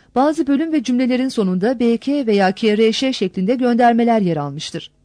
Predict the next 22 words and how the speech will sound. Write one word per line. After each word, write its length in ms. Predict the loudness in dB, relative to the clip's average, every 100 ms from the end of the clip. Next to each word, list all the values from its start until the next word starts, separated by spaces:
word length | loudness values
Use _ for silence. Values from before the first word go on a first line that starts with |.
| _ _ _ _
Kılavuzu 440 | -2 0 0 -2
kullananlar 580 | -2 -2 -2 -2 -2 -4
gönderilen 540 | -2 0 2 0 0 0
yere 300 | 2 2 2
baktıkları 480 | -2 -2 -2 0
takdirde 440 | 0 -4 -4 -2 -2
konuyu 380 | 0 0 0 0
daha 180 | 2
iyi 140 | 2 0
anlayacaklardır. 880 | -2 -6 -6 -6 -4 -6 -6 -16 -20 _ _ _ _ _ _ _ -2
Dört. 360 | 0 0 -6 -20 _ _ _ _ _ _ _ -2
Kılavuzun 500 | 0 2 0 -2 2
dizin 320 | 2 2 2
bölümüne 440 | 2 2 -2 -4
bitişik 360 | -6 -6 -6 -2
yazılsın, 480 | 0 0 -4 -6 -4
ayrı 280 | 0 2 2
yazılsın, 520 | 0 -2 -6 -6 -8 _ _
bütün 240 | -4 -2 -2
kelimeler 460 | -2 0 2 2
alınmaya 400 | 2 0 2 2
çalışılmıştır. 800 | 2 -2 -4 -6 -8 -10 -12 -14